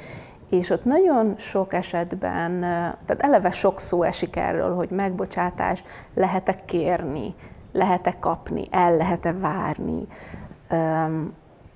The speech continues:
és ott nagyon sokan megfogalmazták azt, amit én is éreztem, hogy,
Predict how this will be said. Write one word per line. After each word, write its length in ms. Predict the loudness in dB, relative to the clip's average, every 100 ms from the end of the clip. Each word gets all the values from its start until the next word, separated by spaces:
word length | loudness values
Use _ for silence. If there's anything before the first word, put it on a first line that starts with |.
| -18 0
és 140 | 2 2
ott 140 | 2
nagyon 520 | 2 4 4 4 2 -4
sokan 420 | -2 0 2 2
megfogalmazták 1000 | 2 0 0 0 0 -2 -2 0 0 2
azt, 300 | 2 2 0
amit 240 | 0 2
én 120 | 4
is 140 | 4 2
éreztem, 640 | 4 4 4 2 0 2
hogy, 240 | 2 0